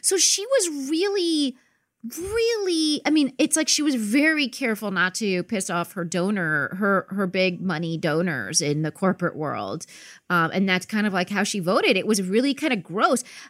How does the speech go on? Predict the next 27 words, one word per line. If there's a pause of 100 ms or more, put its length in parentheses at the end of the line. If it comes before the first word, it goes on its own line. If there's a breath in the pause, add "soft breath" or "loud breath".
(100)
And
just
as
a
reminder, (340 soft breath)
Bernie
Sanders
is
a,
also
a
Democrat,
I'm
sorry,
also
an
independent
who
caucuses
with
the
Democrats
in
Vermont. (1300 soft breath)
He
l-,
long